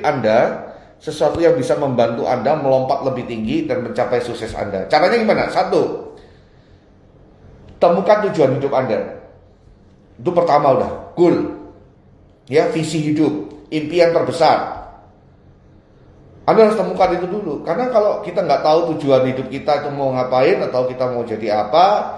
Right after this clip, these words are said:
kita nggak punya impian besar dalam kehidupan kita, ya bagaimana kita mau melangkah? Ibaratkan perjalanan, kita nggak tahu kemana kita harus berjalan, ya kita akan mengalami kendala, banyak kendala di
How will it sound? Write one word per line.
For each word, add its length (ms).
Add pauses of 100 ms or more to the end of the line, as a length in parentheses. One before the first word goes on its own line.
(240)
kita 160
nggak 240
punya 240
impian 640
besar 320
dalam 240
kehidupan 320
kita, 400
ya 80
bagaimana 480
kita 240
mau 160
melangkah? 720 (760)
Ibaratkan 560
perjalanan, 640
kita 240
nggak 160
tahu 240
kemana 320
kita 140 (100)
harus 160
berjalan, 480
ya 320 (960)
kita 320
akan 320
mengalami 320
kendala, 480
banyak 320
kendala 320
di 80